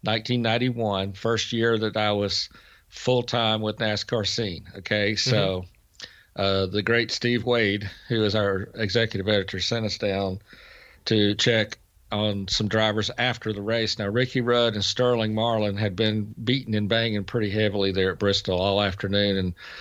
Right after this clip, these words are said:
Speaker 1: and you knew there was gonna be some tempers, okay? <laughs>
Speaker 2: Yeah.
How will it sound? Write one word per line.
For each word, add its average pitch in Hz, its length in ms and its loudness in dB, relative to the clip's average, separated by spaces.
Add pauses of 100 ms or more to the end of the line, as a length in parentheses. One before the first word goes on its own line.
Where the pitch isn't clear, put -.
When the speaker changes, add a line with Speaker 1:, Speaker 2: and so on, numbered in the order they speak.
(300)
Speaker 1:
and 101 140 2
you 117 120 4
knew 135 240 4
there 113 140 4
was 107 140 0
gonna 104 160 -6
be 101 60 -2
some 101 180 -4
tempers, 98 520 -4 (140)
okay? - 560 0
<laughs> - 60 -16
Speaker 2:
Yeah. 123 340 0